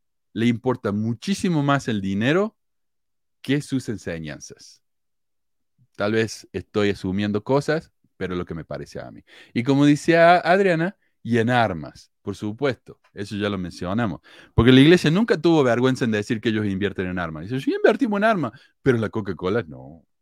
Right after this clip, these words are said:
<laughs> No. Porque la Coca-Cola es peor.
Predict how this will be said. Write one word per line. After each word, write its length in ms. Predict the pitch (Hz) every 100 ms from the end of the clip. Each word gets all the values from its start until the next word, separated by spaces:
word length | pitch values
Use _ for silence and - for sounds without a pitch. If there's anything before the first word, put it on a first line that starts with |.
| _ _ -
<laughs> 400 | 135 185 196 -
No. 140 | 196 - - - - - 196 - - - - - - - _ _ - - 95 -
Porque 260 | 147 143
la 120 | 135
Coca-Cola 480 | 131 139 131 120 120
es 60 | 107
peor. 280 | 117 107